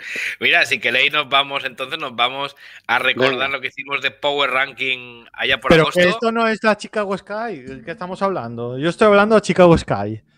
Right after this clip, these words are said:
Speaker 3: que están jugando contra la Phoenix, eh, la
Speaker 1: Ah, la
Speaker 3: final
Speaker 1: Chicago
Speaker 3: de
Speaker 1: Sky, las
Speaker 3: la
Speaker 1: chicas,
Speaker 3: N-,
Speaker 1: es verdad,
Speaker 3: la
Speaker 1: las
Speaker 3: W-,
Speaker 1: chicas.
Speaker 3: sí, la W N B A
Speaker 1: Cierto.
Speaker 3: están jugando la final.
Speaker 1: Contra las
Speaker 3: Ahora
Speaker 1: Mercury,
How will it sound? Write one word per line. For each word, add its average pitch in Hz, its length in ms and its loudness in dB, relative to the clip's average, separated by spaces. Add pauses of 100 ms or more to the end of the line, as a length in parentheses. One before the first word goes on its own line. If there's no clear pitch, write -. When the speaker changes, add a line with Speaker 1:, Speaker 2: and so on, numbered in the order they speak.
(300)
Speaker 3:
que - 80 -2
están 175 240 0
jugando 180 320 2
contra 165 340 2
la 151 160 4
Phoenix, 165 520 -4
eh, 151 320 -4
la 143 100 2
Speaker 1:
Ah, 143 140 2
la 143 120 6
Speaker 3:
final 147 40 4
Speaker 1:
Chicago 156 180 4
Speaker 3:
de 143 60 0
Speaker 1:
Sky, - 120 4
las 175 120 4
Speaker 3:
la 143 80 2
Speaker 1:
chicas, 143 180 0
Speaker 3:
N-, 147 80 -2
Speaker 1:
es 170 60 -2
verdad, 165 200 4
Speaker 3:
la 175 140 6
Speaker 1:
las 156 140 2
Speaker 3:
W-, 156 80 -2
Speaker 1:
chicas. 143 300 -2
Speaker 3:
sí, 151 160 0
la 185 120 2
W 165 460 4
N 165 140 2
B 190 80 0
A - 20 2
Speaker 1:
Cierto. 196 220 4
Speaker 3:
están 185 180 -2
jugando 196 420 0
la 185 80 -4
final. 190 460 -12 (1080)
Speaker 1:
Contra 117 260 -6
las 117 80 -2
Speaker 3:
Ahora 143 160 2
Speaker 1:
Mercury, 180 120 4